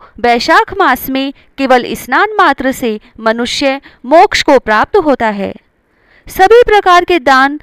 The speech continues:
तथा सब तीर्थों के स्नान का फल बैसाख में केवल जल दान से ही मिल जाता है।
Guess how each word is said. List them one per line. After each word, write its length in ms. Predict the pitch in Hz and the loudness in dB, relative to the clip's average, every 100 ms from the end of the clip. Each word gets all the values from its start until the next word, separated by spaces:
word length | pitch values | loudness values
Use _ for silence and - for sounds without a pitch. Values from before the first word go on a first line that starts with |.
| _ - | _ 0
तथा 260 | 311 339 | 2 2
सब 200 | 339 403 453 - | 2 2 0 0
तीर्थों 360 | 285 254 359 | -4 0 2
के 200 | 415 370 | 2 0
स्नान 360 | - 277 320 392 | -2 -2 -2 0
का 140 | 320 | -2
फल 360 | 269 247 233 233 - _ 226 | 0 2 0 -2 -14 _ -2
बैसाख 540 | 240 233 311 359 - | 0 0 0 0 0
में 180 | 320 277 | -4 -4
केवल 440 | 247 233 240 247 - _ - | -4 0 0 -2 -10 _ -6
जल 300 | 311 427 392 | 0 2 4
दान 260 | 247 220 | 2 0
से 140 | 240 262 | -2 -4
ही 180 | 302 440 | 0 0
मिल 180 | 403 339 | 2 0
जाता 300 | 277 233 208 | 0 -2 -4
है। 240 | 202 190 | -6 -10